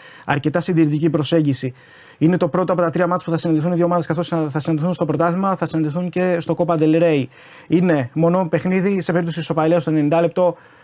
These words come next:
ε, πάμε σε ημίωρη παράταση και στη συνέχεια στα πέναλτι. Περιμένω αρκετά κλειστό παιχνίδι, πολύ στην υπομονή.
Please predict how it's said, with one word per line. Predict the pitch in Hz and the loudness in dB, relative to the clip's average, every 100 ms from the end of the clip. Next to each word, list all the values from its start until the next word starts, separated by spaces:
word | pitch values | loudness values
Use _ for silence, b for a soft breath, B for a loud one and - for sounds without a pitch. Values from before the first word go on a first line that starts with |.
| B | B
ε, | - 139 143 139 135 131 127 127 55 120 131 | -4 -2 2 2 2 2 2 -2 -6 -10 -4
πάμε | 175 175 160 127 | -2 0 0 0
σε | - 160 | 0 2
ημίωρη | 151 160 170 156 | 2 2 2 0
παράταση | 143 151 156 156 | 0 -2 -2 -2
και | 151 | -4
στη | 147 | -4
συνέχεια | - 143 139 160 143 110 | -2 -2 0 -2 -2 -8
στα | - 143 135 131 123 123 | -6 -2 0 0 -2 0
πέναλτι. | 160 180 190 240 247 B B B B B B B _ _ - _ | 0 0 0 0 -2 B B B B B B B _ _ -20 _
Περιμένω | - 175 208 | -2 0 2
αρκετά | 202 190 214 214 - | 0 -2 -2 -2 -2
κλειστό | 185 160 196 180 - | -2 0 2 0 0
παιχνίδι, | 156 214 208 214 | -2 -2 -2 -2
πολύ | 185 185 202 | -2 0 0
στην | 196 202 | -2 -2
υπομονή. | 165 180 175 185 220 240 240 | 0 0 2 2 2 0 -2